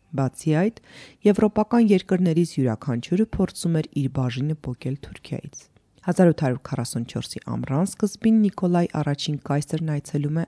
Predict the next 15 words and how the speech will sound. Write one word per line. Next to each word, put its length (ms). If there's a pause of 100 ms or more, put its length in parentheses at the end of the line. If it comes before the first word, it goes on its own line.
Անգլիա, 400 (280)
որտեղ 420
էլ 100
վարչապետ 640 (180)
Ջորջ 400
Համիլթոն 680
Աբերդինի 680
հետ 240
հանդիպման 600
ժամանակ 520
ասում 400
է 100
Թուրքիայի 500
մասին 440
իր 160